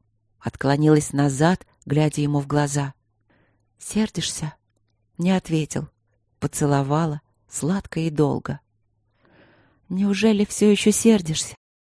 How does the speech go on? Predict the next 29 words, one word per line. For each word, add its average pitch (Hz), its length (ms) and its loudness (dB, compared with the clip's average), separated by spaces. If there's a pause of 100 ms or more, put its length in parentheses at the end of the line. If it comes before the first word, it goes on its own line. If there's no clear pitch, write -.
(260)
Она 147 200 -6
что-то - 280 0
шептала, 175 640 2 (220)
нежное, 160 520 0
примирительное, 160 880 0 (300)
и 202 60 -2
гладила 185 480 2
его 180 260 0
по 175 120 -2
плечам, 151 560 0 (340)
и - 80 -20
терлась 185 560 -2
о 151 80 0
него, 156 240 2
как - 220 -4
котенок. 160 720 -2 (480)
И 143 60 -4
синие 165 600 -2
глаза 165 500 2
сына 165 380 0
Севера 180 580 2 (380)
все - 220 -4
же 156 120 0
дрогнули, 151 640 -2 (100)
потемнели, 165 840 -2 (460)
и 202 140 4
руки 202 380 4
стали 170 340 2
нежнее, 160 720 0